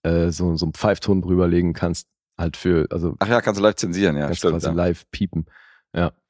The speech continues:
Speaker 2: Wenn du dann so eine Raudis im Interview hast, dann kannst du laufend auf den Knopf drücken und
Speaker 1: Ja,
Speaker 2: den,
Speaker 1: genau.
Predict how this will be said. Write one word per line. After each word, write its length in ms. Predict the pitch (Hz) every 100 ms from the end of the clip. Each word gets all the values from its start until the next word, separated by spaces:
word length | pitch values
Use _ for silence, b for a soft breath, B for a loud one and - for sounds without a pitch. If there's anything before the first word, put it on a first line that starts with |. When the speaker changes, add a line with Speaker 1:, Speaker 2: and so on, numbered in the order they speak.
| _ -
Speaker 2:
Wenn 120 | 80
du 60 | 73
dann 140 | 78
so 60 | 76
eine 80 | 76
Raudis 340 | 82 92 85
im 80 | 82
Interview 320 | 82 82 82
hast, 180 | 85 78
dann 80 | 80
kannst 200 | - 80
du 20 |
laufend 240 | 80 82
auf 60 | 78
den 100 | -
Knopf 200 | - 78
drücken 260 | 78 69 69
und 120 | 101
Speaker 1:
Ja, 120 | 101
Speaker 2:
den, 80 | 80 _
Speaker 1:
genau. 300 | - 90 90